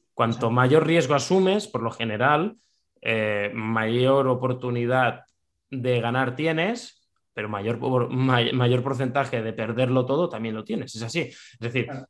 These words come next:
Speaker 1: y no, no hay nadie que haga inversiones de alto riesgo para ganar un dos por ciento.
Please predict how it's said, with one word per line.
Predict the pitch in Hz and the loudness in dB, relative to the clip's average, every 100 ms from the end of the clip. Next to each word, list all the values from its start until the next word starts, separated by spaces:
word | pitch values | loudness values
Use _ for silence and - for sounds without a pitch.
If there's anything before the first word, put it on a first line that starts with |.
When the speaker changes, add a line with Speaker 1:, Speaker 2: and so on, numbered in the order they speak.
| _ - | _ -4
Speaker 1:
y | 143 135 123 | 2 4 4
no, | 135 139 | 4 4
no | 143 | 4
hay | 151 | 2
nadie | 156 175 | 2 2
que | 175 | 0
haga | 156 | 0
inversiones | 143 139 127 156 131 | 0 -2 -2 -4 -2
de | 127 | 0
alto | 127 147 156 | 2 2 2
riesgo | 156 156 160 175 190 | 2 2 0 0 0
para | 151 135 | 2 2
ganar | 127 127 139 147 147 139 131 | 0 0 0 0 0 0 -2
un | 135 131 127 127 123 | -2 -2 -4 -4 -2
dos | 131 127 | -2 -2
por | 127 123 | -6 -6
ciento. | 180 139 95 | -8 -8 -12